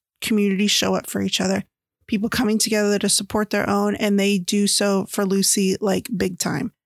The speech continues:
This book also had a lot of diversity. There was a lot of representation going on,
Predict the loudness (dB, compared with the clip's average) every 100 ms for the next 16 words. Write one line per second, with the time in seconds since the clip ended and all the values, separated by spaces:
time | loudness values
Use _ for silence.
0 | _ -2 0 0 -2 -2 0 2 2 2
1 | 0 0 2 2 -2 -10 _ _ _ _
2 | -2 2 2 2 2 2 2 0 0 -2
3 | 0 0 2 2 2 2 2 2 0 0
4 | 0 2 2 0 2 2 2 2 2 0